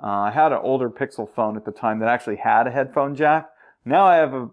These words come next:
a Pixel that doesn't have a headphone jack. It's only got the U S B C port. And I thought, man, there's gotta be,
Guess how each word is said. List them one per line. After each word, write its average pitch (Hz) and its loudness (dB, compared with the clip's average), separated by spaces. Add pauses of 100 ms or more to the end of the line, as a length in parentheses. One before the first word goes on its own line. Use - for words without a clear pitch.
a 120 -4
Pixel 147 -2
that 113 -2
doesn't 131 2
have 110 -4
a 107 -4
headphone 107 -6
jack. 107 -2
It's - -16
only 123 -6
got 110 0
the 104 -4 (360)
U 123 2
S 120 0
B 113 -6
C 123 -8 (100)
port. 139 0 (360)
And 131 0
I 127 2
thought, 123 2
man, 147 -2
there's 151 -8
gotta 170 2
be, 120 -6